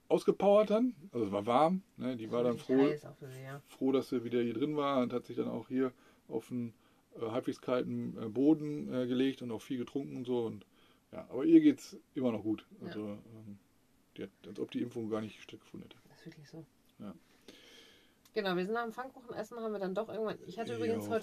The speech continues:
Speaker 1: Pfannkuchen.
Speaker 2: richtig
Speaker 1: Ja.
Speaker 2: mit Schwindel zu kämpfen.
Speaker 1: Ja.
Speaker 2: Ich musste auch, es war fast so wie, äh,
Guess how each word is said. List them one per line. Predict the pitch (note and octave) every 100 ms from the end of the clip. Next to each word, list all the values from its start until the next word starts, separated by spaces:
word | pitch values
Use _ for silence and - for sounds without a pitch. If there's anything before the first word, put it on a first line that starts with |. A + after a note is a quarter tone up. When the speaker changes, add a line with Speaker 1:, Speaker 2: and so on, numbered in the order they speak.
| A3
Speaker 1:
Pfannkuchen. | -
Speaker 2:
richtig | - E4 - - - -
Speaker 1:
Ja. | G#3+
Speaker 2:
mit | G#3 -
Schwindel | - F3+ G#3+ C4+ C4+
zu | C4+
kämpfen. | - C#4 C4+ F4+ - -
Speaker 1:
Ja. | A2 A2 - _ F#3+
Speaker 2:
Ich |
musste | A3 A#3 -
auch, | - G#3
es | G#3+ G#3+
war |
fast | G3+ C4+ -
so | B3 A#3+ - -
wie, | G#3 A3 G#3+ G3+
äh, | - G#3 G3+